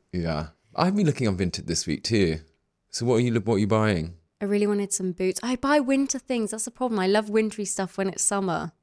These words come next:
Speaker 1: Yeah.
Speaker 2: So leather, I've been looking at leather jackets.
Speaker 1: Ooh.
Speaker 2: I know, dominatrix. <laughs>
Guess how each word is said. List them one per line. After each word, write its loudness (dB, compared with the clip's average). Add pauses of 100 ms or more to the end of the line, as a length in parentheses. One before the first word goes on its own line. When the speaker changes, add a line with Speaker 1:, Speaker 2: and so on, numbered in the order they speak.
(300)
Speaker 1:
Yeah. -2
Speaker 2:
So 2
leather, 4
I've -6
been -6
looking -8
at -4
leather 0
jackets. -4
Speaker 1:
Ooh. -4 (100)
Speaker 2:
I -4
know, 0
dominatrix. 0 (280)
<laughs> 0